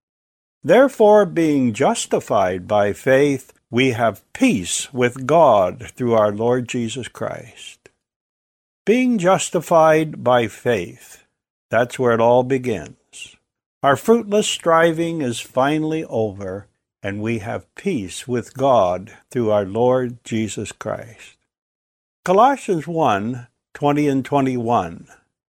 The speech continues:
"And having made peace through the blood of his cross, by him to reconcile all things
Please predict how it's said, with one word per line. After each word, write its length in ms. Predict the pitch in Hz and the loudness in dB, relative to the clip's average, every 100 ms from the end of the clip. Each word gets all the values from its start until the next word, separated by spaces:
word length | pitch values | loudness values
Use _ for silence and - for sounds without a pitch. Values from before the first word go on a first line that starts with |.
| _ - | _ -10
"And 160 | 123 | -8
having 400 | 127 190 208 202 | 0 0 0 -4
made 400 | 190 190 190 151 | 0 0 0 -6
peace 520 | - 196 110 82 - - | -4 -2 -2 -6 -14 -6
through 160 | 127 | -4
the 160 | 113 107 | -2 -2
blood 320 | 117 151 185 | 0 2 0
of 80 | 151 | 0
his 240 | 202 214 | -2 -2
cross, 680 | - 175 123 78 - - - _ _ _ _ | -4 0 0 0 -6 -20 -20 _ _ _ _
by 340 | 110 127 190 | 0 2 2
him 540 | 196 190 165 98 98 101 | 0 -2 -2 -2 -6 -6
to 200 | 117 110 | -4 0
reconcile 960 | 123 135 151 131 - 143 135 131 139 - | 0 0 -2 -6 -2 0 2 2 0 0
all 380 | 147 175 190 185 | 2 4 4 2
things 640 | - 156 101 92 90 - | -2 -2 -2 -8 -14 -18